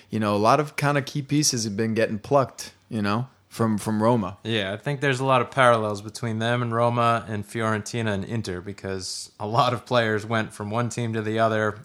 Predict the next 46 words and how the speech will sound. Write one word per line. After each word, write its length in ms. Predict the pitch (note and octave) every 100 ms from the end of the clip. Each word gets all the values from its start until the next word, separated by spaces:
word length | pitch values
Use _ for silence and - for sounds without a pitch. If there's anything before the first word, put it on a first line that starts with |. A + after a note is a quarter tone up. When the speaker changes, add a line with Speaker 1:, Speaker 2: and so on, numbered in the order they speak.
| -
Speaker 2:
Uh, 440 | G#2 G2 F#2+ F#2+ - _ _ -
the 120 | G#2+
only 180 | A2+ G#2+
thing 300 | - A2+ G2+
difference 400 | A#2+ G#2 G#2 A2
is 120 | G2+
Fiorentina, 600 | - A2+ G#2 - A2+ G2+
they 100 | G#2
picked 300 | G2+ A2+ -
up 140 | G#2
a 20 | G#2
few, 400 | - G#2+ G2+ G2
uh, 280 | G2 G2 F#2 - -
uh, 360 | G2+ G2 F#2+ - _ - A#2
uh, 140 | G2+
strikers 540 | F#2+ - G#2+ G#2+ F#2 F#2
as 120 | F2
well. 320 | G#2 F#2 F2+
So 440 | - G2+ F#2 F2+ - - - _ _
it 100 | G#2
just, 380 | G2+ D#3 - -
Sassuolo 760 | - - D#3 - D3+ C#3+ B2
just 140 | A2 G#2
strikes 340 | - B2 -
me 80 | A#2
as 100 | G#2
just 280 | G#2+ G2+ -
like, 340 | G2+ G2 -
they're 180 | G#2 A#2
not 280 | A#2+ C3 G#2
really 320 | A#2+ A#2 A2+
looking 400 | G#2+ A2+ A#2 G#2
to 180 | G2+ F#2+ F#2
do 120 | -
big 280 | A2 G#2 G2+
things. 460 | - F2+ D#2+ - -
They, 120 | F#2+
it 240 | - G2+
just 200 | - A2
seems 300 | - A2+ G#2+
like 180 | G#2 G2
there's 180 | G2+ F#2+
a 40 |
lull 460 | F#2+ G2 G2 F#2+ F#2 G2+
in 80 |
Sassuolo. 680 | F#2+ G2 F#2+ - F#2+ - -